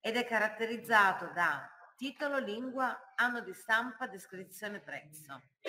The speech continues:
Ogni libro è classificato come saggio, prosa o poesia.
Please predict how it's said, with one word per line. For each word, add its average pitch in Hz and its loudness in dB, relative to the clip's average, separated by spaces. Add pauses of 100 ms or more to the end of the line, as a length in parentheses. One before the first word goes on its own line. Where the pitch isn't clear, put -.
(160)
Ogni 302 4
libro 226 -2
è 220 0
classificato 208 -4
come 170 -8
saggio, 220 -2
prosa 196 -4
o - -20
poesia. 135 -16